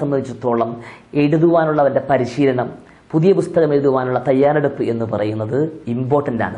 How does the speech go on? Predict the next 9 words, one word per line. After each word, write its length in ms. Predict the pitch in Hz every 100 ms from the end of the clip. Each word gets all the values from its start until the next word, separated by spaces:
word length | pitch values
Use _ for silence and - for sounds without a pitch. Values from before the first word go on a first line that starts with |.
| -
പക്ഷേ 240 | - 226 220 - - -
അവൻ 120 | 185 220
ആ 20 | 208
പുസ്തകം 360 | 190 - 226 220
എഴുതിയില്ലെങ്കിൽ 640 | 196 190 220 208 185 160 180 170 - - 143
ആരും 260 | 170 185 190 170 - -
വന്ന് 140 | 160 -
ചോദിക്കുകയില്ല, 600 | 156 165 170 170 151 143 139
"എന്താ 180 | 151